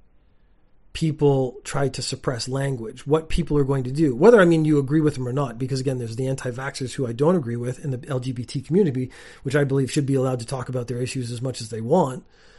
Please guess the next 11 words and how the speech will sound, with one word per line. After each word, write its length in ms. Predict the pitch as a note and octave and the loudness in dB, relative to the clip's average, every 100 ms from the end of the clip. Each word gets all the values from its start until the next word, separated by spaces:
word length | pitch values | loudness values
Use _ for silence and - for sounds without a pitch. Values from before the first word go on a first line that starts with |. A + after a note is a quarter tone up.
| - _ - | -20 _ -14
Um, 420 | C3 B2 B2+ B2 - D3 | -8 -6 -6 -8 -12 -2
they're, 280 | D#3 F3 | 6 6
both 480 | D#3+ C#3 G3 C4+ - | 6 6 10 10 8
groups 600 | E3 F3+ B3+ B3 F3 - | 4 8 10 8 6 -2
are 140 | - D#3 | 0 2
just 200 | E3+ E3 | 2 2
gonna 160 | D#3 | 2
change 800 | C#3+ - - F#3+ G3 G3 F3+ - - - - - | 2 -2 4 6 6 4 2 -4 -14 -20 -20 -12
how 220 | - E3 | 2 4
they 160 | D3 B2+ | 4 0
talk. 760 | - - G3 - C3 - | -4 2 2 2 -6 -16